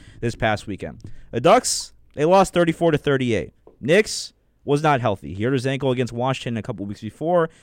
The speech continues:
and he was really not the Bo Nix that he, a lot of,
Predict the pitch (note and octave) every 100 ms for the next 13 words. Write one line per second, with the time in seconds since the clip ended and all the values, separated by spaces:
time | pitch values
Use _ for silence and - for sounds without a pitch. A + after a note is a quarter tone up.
0 | _ _ - D3 D#3 D3 F#3+ F3 D#3+ D3
1 | C#3 C#3 C#3 C3+ - B2 A2+ G#2+ _ _
2 | _ _ - C#3 C#3 C3+ A#2 A#2 C3 C3+
3 | C3+ B2+ A#2+